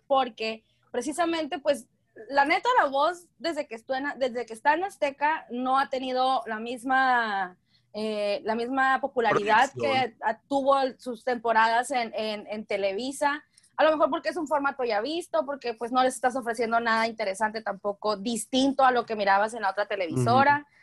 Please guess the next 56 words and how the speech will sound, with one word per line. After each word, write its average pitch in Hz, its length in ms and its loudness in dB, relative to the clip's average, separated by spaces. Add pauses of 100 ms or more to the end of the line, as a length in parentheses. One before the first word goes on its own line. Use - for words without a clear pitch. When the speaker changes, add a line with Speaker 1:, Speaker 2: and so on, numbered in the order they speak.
(180)
Speaker 1:
Eh, 208 180 0
por 277 220 2
más 285 180 4
de 330 100 -8
que 311 180 -12 (160)
tú 294 200 -4
tengas 277 340 -2
a 294 60 -6
tus 254 300 -10
jueces 254 500 -6
más 262 260 -4
top 240 260 -2
de 233 160 -6 (140)
todo 240 460 -2
y, 214 260 -8
y 202 60 -12
lo 196 140 -8
que - 100 -20
tú - 140 -20
quieras, 226 520 0
y 226 40 -4
a 208 40 0
la 202 80 0
Belinda 226 680 0
y - 20 -4
lo 196 100 -2
que - 120 -18
sea. 220 320 0 (580)
Pero, 330 240 4
pues, 269 160 0
sí, 214 180 -8
desde 247 260 -2
que 254 80 -10
está 285 160 -2
en 330 300 -2
T 330 100 0
V 311 60 4
Azteca 302 840 -2
no 247 340 0
ha 240 80 4
Speaker 2:
No 214 60 -2
Speaker 1:
tenido 220 160 2
Speaker 2:
más, 220 100 2
Speaker 1:
esa 202 80 -4
Speaker 2:
no. 190 60 -4
Speaker 1:
popularidad 190 340 -4
que - 120 -12
tenía 170 420 -6
anteriormente 220 720 2
el 208 100 -2
formato. 269 580 2 (200)
Y - 80 -8
luego 277 180 4
después 277 400 0
que 269 140 -4
viene, 262 640 -8